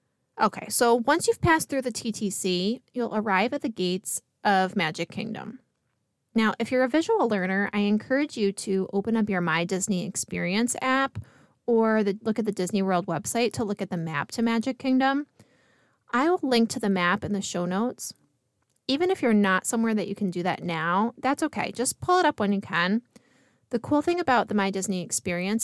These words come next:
app is that you can also see the wait times for the rides in the app while you're looking. Sometimes I like to do that just to see what the wait times are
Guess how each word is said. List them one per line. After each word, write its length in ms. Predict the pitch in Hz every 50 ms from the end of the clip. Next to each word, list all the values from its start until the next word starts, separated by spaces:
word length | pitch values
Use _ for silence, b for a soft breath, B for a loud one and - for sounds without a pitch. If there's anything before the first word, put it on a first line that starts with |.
| - -
app 360 | 247 233 240 254 254 - -
is 160 | - 220 208
that 320 | - 220 208 214 196 - -
you 140 | 226 226 -
can 200 | - 220 208 - -
also 260 | 208 202 208 - 269
see 220 | 277 - - 233 220
the 120 | 196 190
wait 260 | 175 - 165 160 -
times 420 | - - 202 180 185 196 214 214 -
for 120 | - 202
the 120 | 190 180 165
rides 440 | 165 170 170 160 151 160 196 -
in 160 | - - 208 202
the 160 | 196 175 -
app 320 | 165 160 160 170 185 -
while 160 | 185 175 170
you're 180 | 170 175 175 165
looking. 460 | 160 160 175 - 214 226 247 285 - - _ _ _ _ _ _ _ _ _ _ _ _ _ - - -
Sometimes 400 | - - 269 277 - 349 349 -
I 80 | 302
like 160 | 247 233 220
to 100 | - -
do 160 | 190 - 196 190
that 280 | 202 185 180 185 170 - _ _
just 240 | - - 190 190 -
to 60 | 202 190
see 120 | - 196
what 140 | 175 165 165
the 80 | 175 165
wait 180 | 165 165 160 -
times 280 | - 185 190 196 196
are 420 | 170 180 180 180 185 190 196 208